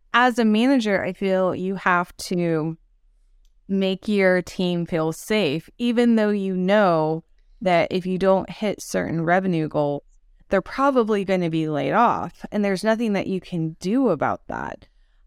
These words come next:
Um, but you have to balance that, because if everyone's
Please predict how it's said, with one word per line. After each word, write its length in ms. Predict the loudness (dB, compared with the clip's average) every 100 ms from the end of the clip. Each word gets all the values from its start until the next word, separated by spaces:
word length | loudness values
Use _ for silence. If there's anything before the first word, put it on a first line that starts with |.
| -4
Um, 360 | 0 2 0 -2
but 220 | -2 0
you 160 | 2 0
have 280 | 2 0 0
to 80 | 0
balance 360 | 2 2 2
that, 220 | 0 0
because 420 | -2 -2 -2 -2 -4
if 220 | -4 -4 0
everyone's 760 | 0 2 2 2 0 -2 -6